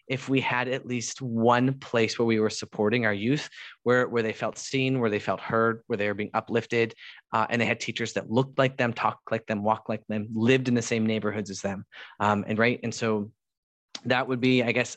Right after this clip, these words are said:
I guess where I would go on my little tangent, and, and how so much of the work that I have done from, from being, these are the things I used to get in trouble for talking about,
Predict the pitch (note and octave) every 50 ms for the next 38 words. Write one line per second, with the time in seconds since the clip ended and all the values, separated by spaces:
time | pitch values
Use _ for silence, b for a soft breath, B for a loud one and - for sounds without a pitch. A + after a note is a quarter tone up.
0 | _ - A#2 - B2 A#2 - - A#2 A2 A2+ A#2 A2+ A2+ A2 A2 A2 G#2+ G#2 G#2+
1 | G#2 F#2+ G2 - - A#2+ A#2 A2 G#2 G#2 G#2 - B B B B B B B2 B2+
2 | - - B2 B2+ A#2+ - - C#3 C3 C#3 D3 D3 - - - - D3+ C3+ C#3 C3+
3 | C3 C3 C3+ C#3+ - - - - - - B B B B B A#2 B2 B2 C3 A#2
4 | A2 B2 B2+ B2 - - B2+ A#2 A2+ A2 G2+ G#2 A#2 A#2+ A2+ A#2 A2+ A2 - -
5 | - - A2+ G#2+ G#2+ G#2+ G#2+ G#2 - B B B B B B - C#3+ C3 A#2 C3+
6 | D#3+ D#3+ E3+ G3 G3+ F#3+ F#3 F3 E3 E3 - - _ _ _ _ _ _ b b
7 | b b b b b b b b b b b _ _ - D#3+ D#3+ E3 F#3 F3 D#3
8 | D#3+ D3 C3 C3+ C3+ C3 - C3 A#2+ A#2+ F#2+ - A#2+ A2+ A2 - - G#2+ - A#2+
9 | A2+ A2+ - - A2 G#2 A2 A2 G#2 G#2 -